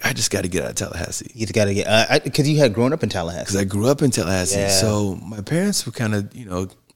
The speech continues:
Speaker 1: we were talking it out with family and friends. They're like, "Well, you know, why don't you go back to L A?" And I'm like, "Go back?" "Yeah, I mean, I mean, that's where you were born, but we got family there. Why don't you go back?" So we go to L A.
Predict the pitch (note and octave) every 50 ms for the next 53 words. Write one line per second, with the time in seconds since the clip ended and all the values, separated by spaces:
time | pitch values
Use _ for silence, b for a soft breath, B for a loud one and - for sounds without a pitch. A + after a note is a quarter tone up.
0 | _ _ - F#2+ G2 - B2+ B2 A#2+ A#2+ - A#2 A2 A2 A2 G#2+ G#2+ G#2+ G#2+ F#2+
1 | G2 - A2 G#2+ - - F#2+ F2+ - - - G#2 A2 A2+ A2+ A2+ A2 A2 A2 G#2
2 | G#2 G#2 G2+ G2 - G#2+ G#2+ A2 A2 A2 b b b b b b b b b b
3 | b b b - C3 A#2+ G#2+ G#2 G#2+ B2 A#2 - D#3+ C#3+ C3 G#2+ G2+ G#2+ G#2 A2+
4 | - A2 E2 A#2+ C#3 E3+ G3+ F#3+ - - - _ _ _ _ _ _ _ _ _
5 | _ _ _ _ _ _ - G2+ A#2+ B2+ G#2+ F2 E2+ F2 F#2 D#2 D#2+ B2+ D3+ B2+
6 | G2 F#2 - - E3+ F#3+ C#3 G2 G2 G#2+ B2 A2+ G#2+ G#2 G#2+ A2+ A#2+ - - B2
7 | A2 F#2+ E2 D#2+ F#2+ A#2 B2 A#2 G2+ E2+ D#2+ D2 C2+ - - _ _ A2+ A#2 A#2+
8 | A2+ F#2 - - B2 C#3 D#3 C#3 G#2+ F#2+ F#2 F2+ F#2+ G#2 - C#3 D3 - D#3 E3+
9 | E3+ D#3+ B2+ - - - F#2+ F#2+ G#2 G#2 G2+ - - F2+ F#2 F#2 F#2 F2